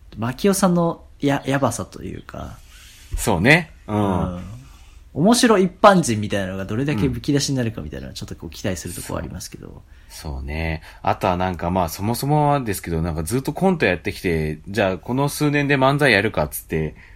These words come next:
Speaker 2: で、それで普通に準決勝まで上がってくるのって普通に化け物だなって思いますけどね。
Speaker 1: すごいですね。なんか、
Speaker 2: <laughs> すごいな。
Speaker 1: 執念がすごいですよね。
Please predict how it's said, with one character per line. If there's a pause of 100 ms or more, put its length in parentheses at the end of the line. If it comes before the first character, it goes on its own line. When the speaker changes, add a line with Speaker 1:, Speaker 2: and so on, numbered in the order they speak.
(100)
Speaker 2:
で、
そ
れ
で
普
通
に
準
決
勝
ま
で
上
が
っ
て
く
る
の
っ
て
普
通
に
化
け
物
だ
な
っ
て
思
い
ま
す
け
ど
ね。 (120)
Speaker 1:
す
ご
い
で
す
ね。
な
ん
か、
Speaker 2:
<laughs>
す
ご
い
な。
Speaker 1:
執
念
が
す
ご
い
で
す
よ (100)
ね。